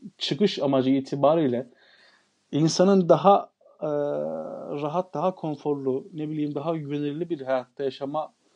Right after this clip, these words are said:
meselesini inşa edebilmekken ister istemez.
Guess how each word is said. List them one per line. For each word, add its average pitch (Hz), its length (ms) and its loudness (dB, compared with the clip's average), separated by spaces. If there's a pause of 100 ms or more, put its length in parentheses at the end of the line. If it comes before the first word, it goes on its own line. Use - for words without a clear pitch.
(240)
meselesini 135 640 -2
inşa 139 320 -2
edebilmekken 135 680 -2 (160)
ister 127 220 -4
istemez. 113 520 -8